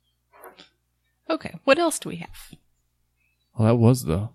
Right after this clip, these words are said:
Speaker 2: meat and potatoes of it. I kinda wanted to hear your thoughts on it.
Speaker 1: My thought, you know my thoughts. My thoughts are let 'em cry.
Speaker 2: Yeah.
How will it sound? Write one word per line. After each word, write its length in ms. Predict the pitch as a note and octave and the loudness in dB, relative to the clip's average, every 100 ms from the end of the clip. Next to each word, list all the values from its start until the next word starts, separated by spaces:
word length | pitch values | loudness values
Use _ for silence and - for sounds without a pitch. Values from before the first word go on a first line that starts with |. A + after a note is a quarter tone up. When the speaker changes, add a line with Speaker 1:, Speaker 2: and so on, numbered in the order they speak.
| - | -8
Speaker 2:
meat 140 | A#2 | -6
and 100 | G#2+ | -4
potatoes 480 | F#2 - A#2 F#2 - | -4 -4 -2 -2 -2
of 160 | C2+ | -4
it. 60 | E2 | -4
I 80 | E2+ | -6
kinda 240 | - A2+ | -4 -2
wanted 240 | G2 F#2 F#2 | -2 -2 -4
to 40 | |
hear 160 | G#2 G#2 | -4 -4
your 160 | E2+ | -4
thoughts 360 | D#2+ G2+ C3 - | -4 -4 -4 -6
on 160 | A#1 C#2 | -8 -8
it. 160 | G#2+ - | -8 -6
Speaker 1:
My 300 | F#3 G3 A#3 | -6 -6 -6
thought, 360 | E4 G#4+ G#4+ | -6 -6 -4
you 240 | B3 E4+ G4+ | -4 -4 -4
know 200 | G#4+ F#4+ | -4 0
my 140 | C4+ | 0
thoughts. 600 | - D#3+ D3+ - - - G3+ G#3 | 0 0 -2 -4 -8 -10 -12 -14
My 360 | G#3+ G3 G#3+ | -10 -6 -6
thoughts 380 | A#3 C4 C#4+ - | -4 -2 -2 -4
are 1040 | - G#3+ G#3+ G#3+ A3 A3 A3 A3 A3+ A3 - - - | -6 -4 -2 -4 -4 -4 -6 -4 -4 -6 -8 -14 -6
let 240 | E3 F3 | -2 -2
'em 140 | G#3 G3+ | 0 -2
cry. 480 | - - - - - _ _ - | -2 -4 -2 -4 -6 _ _ -6
Speaker 2:
Yeah. 240 | G2 F#2 | -4 -2